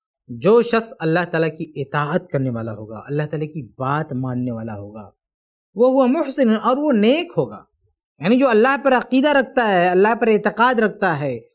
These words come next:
मुवहिद है और नेक है, मुवहिद है और नेक है, फलहु अज्रुहु इंदा रब्बिह, तो उसके रब के पास उसका अज्र होगा, वला खौफुन अलैहिम वला हुम यहज़नून, उन पर ना तो कोई खौफ होगा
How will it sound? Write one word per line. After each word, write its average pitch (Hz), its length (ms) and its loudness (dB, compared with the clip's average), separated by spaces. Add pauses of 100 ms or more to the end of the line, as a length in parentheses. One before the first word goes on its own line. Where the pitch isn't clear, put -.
(160)
मुवहिद 180 520 2
है 151 260 -4
और 196 340 0
नेक 240 460 2
है, 110 260 -6 (720)
मुवहिद 208 440 0
है 247 200 2
और 190 220 0
नेक 208 440 2
है, 277 400 2 (600)
फलहु 165 400 0
अज्रुहु 143 720 -4
इंदा 123 240 -10
रब्बिह, - 460 -20 (260)
तो 156 120 0
उसके 156 340 -4
रब 160 280 -2
के 139 80 -4
पास 135 440 -8
उसका 120 540 -16
अज्र 113 220 -16
होगा, 98 420 -18 (560)
वला 165 280 0
खौफुन 147 400 -4
अलैहिम 131 500 -6
वला 135 260 -6
हुम 120 260 -12 (140)
यहज़नून, 107 640 -18 (480)
उन 185 140 0
पर 170 140 0
ना 160 140 -2
तो 156 140 -4
कोई 143 160 -6
खौफ 151 500 -2
होगा 156 400 -4